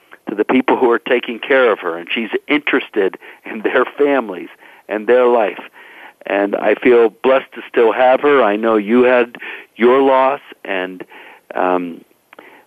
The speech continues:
I feel every day is a gift, and I watch her. She taught me a lot about hard work, about dedication, 'cause we had a lot of mental illness in our family, and my mother was wonderful at caring for her,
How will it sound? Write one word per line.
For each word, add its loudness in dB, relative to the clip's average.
I -4
feel 4
every 4
day 2
is -2
a -4
gift, -2
and -10
I -6
watch 0
her. 0
She -2
taught 0
me 0
a 4
lot 2
about 0
hard -2
work, 0
about 0
dedication, 2
'cause -4
we 2
had 2
a 2
lot 4
of 2
mental 0
illness 2
in 0
our 0
family, 0
and 0
my 0
mother 2
was -2
wonderful -2
at -8
caring 0
for 0
her, 0